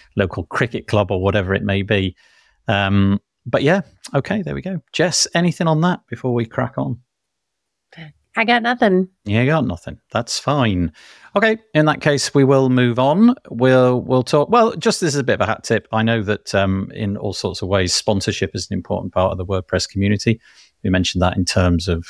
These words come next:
Speaker 1: contributing to core, but there's also, um,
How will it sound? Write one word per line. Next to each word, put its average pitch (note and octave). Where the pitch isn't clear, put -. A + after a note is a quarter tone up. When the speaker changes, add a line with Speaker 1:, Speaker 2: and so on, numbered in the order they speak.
Speaker 1:
contributing F2+
to -
core, G#2+
but -
there's A2+
also, A#2+
um, G#2+